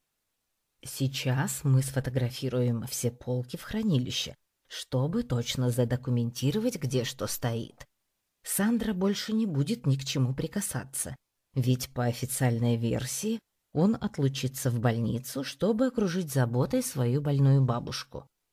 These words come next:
объяснил Вернер. "Да, точно. Помощник повара придет в четыре.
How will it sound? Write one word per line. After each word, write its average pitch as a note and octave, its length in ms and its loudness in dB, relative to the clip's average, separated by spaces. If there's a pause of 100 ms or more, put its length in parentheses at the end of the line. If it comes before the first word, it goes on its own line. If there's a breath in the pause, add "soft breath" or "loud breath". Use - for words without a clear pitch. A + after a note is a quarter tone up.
(520)
объяснил B2+ 580 -2
Вернер. A#2 480 0 (1000)
"Да, C3+ 580 4
точно. C3+ 640 0 (480)
Помощник C3+ 640 4
повара D#3+ 380 4
придет B2 420 4
в - 80 -8
четыре. B2+ 500 -2